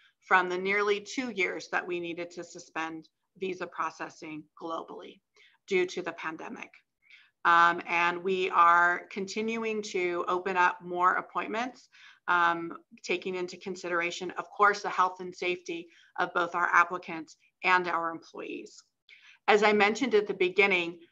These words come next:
Mission Mexico, all of our nine consulates and the embassy are working together to maximize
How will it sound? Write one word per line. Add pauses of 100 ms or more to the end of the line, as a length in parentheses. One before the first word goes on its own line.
(140)
Mission
Mexico,
all
of
our
nine
consulates
and
the
embassy
are
working
together (360)
to
maximize